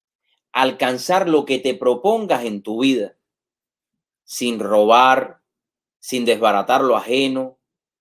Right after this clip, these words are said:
donde tu voz se puede levantar con respeto,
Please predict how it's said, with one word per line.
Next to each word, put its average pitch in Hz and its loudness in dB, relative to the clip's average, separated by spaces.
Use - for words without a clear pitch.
donde 160 4
tu 160 2
voz 233 4
se - -4
puede 190 0
levantar 175 2
con 156 0
respeto, 147 -2